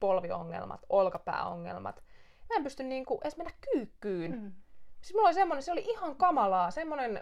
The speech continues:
Speaker 1: että on uima-altalla valmentamassa. Ja mä en voi mennä sinne altaan reunalle niinku kyykkyyn. Se oli ihan
Speaker 2: Joo.
Speaker 1: kamalaa. Ja
Speaker 2: Eikö
Speaker 1: se
Speaker 2: se ole aika
Speaker 1: tavallaan
Speaker 2: herättävä?
Speaker 1: on.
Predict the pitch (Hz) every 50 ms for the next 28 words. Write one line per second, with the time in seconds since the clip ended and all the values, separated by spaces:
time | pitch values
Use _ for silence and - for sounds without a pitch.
0 | - - 233 247 - 240 226 - - - - - - - - - - 233 220 208
1 | - 240 247 233 220 185 180 180 170 160 175 170 175 175 202 196 185 175 170 165
2 | 160 - 165 180 180 - - 214 - - - - - - - - - - - 285
3 | 330 311 311 320 311 320 277 320 339 330 294 269 262 - - 262 220 233 - -
4 | - 240 240 233 220 - 247 180 180 185 202 214 208 202 190 180 170 165 165 165
5 | 165 170 175 170 - - - - 320 277 196 180 170 - - - - - - -
6 | - - - - - - - - - - - - - - - 311 320 - 453 466
7 | 339 262 226 196 175 170 - - - - - - - - - - 208 214 294 349
8 | - 339 247 208 190 175 175 - 262 262 - - - - - - - - - -
9 | - 392 381 339 240 175 170